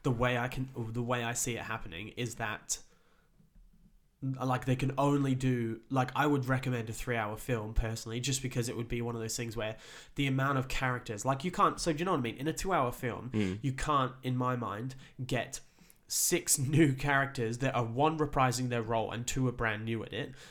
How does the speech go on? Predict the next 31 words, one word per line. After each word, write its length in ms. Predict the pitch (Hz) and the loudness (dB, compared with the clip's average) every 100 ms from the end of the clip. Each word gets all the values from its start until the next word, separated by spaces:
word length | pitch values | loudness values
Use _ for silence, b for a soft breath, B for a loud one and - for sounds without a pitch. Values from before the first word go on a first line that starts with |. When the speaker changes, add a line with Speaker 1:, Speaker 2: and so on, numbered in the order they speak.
| B | B
Speaker 1:
and 200 | 120 127 | -2 2
then 100 | 127 127 | 0 0
also 560 | 131 131 139 120 117 117 B | 0 0 0 0 -2 -6 B
three 720 | - - - 123 135 131 127 131 - | -16 -12 -2 2 2 2 0 -2 -6
Spider-Men. 800 | - - - 123 110 87 87 139 - - | -2 0 2 0 -2 -6 -6 -8 -10 0
Speaker 2:
Yeah. 200 | 101 - - | 0 0 2
Speaker 1:
If, 180 | 151 139 | 0 2
if 180 | 156 143 | -4 0
that's 220 | 123 - | 0 0
the 100 | 131 | -2
way 100 | 120 | -2
they 140 | 110 | -2
go, 160 | 110 110 | -2 -4
three 240 | - 156 | 0 0
Spider-Men 420 | 156 - 127 120 110 | 0 2 2 2 -2
to 80 | |
come 200 | 123 127 | -2 0
out 200 | 117 113 B B B | 0 -2 B B B
and 100 | 135 | 2
be 60 | |
like, 200 | 127 123 - B 156 | 2 2 -4 B 4
"Oh 120 | 190 | 6
yeah, 180 | 180 190 | 6 4
we're 120 | 185 | 4
working 240 | 175 - | 2 0
together. 260 | 160 170 202 | 0 2 2
Cool, 240 | 220 269 | 4 4
cool, 200 | 240 247 | 8 6
cool. 180 | 240 175 | 6 4
Let's 180 | 127 123 | 4 2
go." 380 | - 113 107 | 0 -2 -2